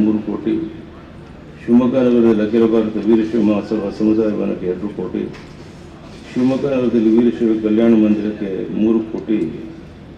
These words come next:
ನೀಡಿದೆ. ಸಾಧು ಸಮಾಜಕ್ಕೆ ಎರಡು ಕೋಟಿ,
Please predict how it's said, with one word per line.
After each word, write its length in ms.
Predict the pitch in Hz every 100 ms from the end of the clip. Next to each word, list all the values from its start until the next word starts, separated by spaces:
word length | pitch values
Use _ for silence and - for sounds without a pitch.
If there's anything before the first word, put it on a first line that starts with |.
| - - 107
ನೀಡಿದೆ. 380 | 110 101 82 73 - - - - - - - - - - - - -
ಸಾಧು 280 | 120 123 127 117
ಸಮಾಜಕ್ಕೆ 420 | 113 110 110 107
ಎರಡು 140 | 104 110 110
ಕೋಟಿ, 240 | 104 117